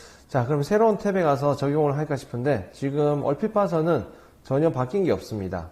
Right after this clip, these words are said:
그래서 여기 지금 꺼내놓은 아이콘 형태의, 네, 버튼을 눌러서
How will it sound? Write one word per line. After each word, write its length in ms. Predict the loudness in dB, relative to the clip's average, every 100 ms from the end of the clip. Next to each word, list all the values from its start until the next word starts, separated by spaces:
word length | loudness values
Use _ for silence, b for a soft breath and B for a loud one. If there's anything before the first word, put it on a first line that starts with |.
| -8
그래서 500 | -6 -2 -2 -4 B B B -2
여기 280 | 0 -2
지금 380 | -4 -6 -4 -4
꺼내놓은 800 | -2 0 0 0 0 0 0 -4 -6
아이콘 460 | -4 -4 -4 -4
형태의, 800 | -4 -6 -4 -2 0 -2 -4 -10 -8
네, 200 | -8 -6
버튼을 500 | -8 -6 -4 -2 0
눌러서 680 | 0 0 0 0 0 -2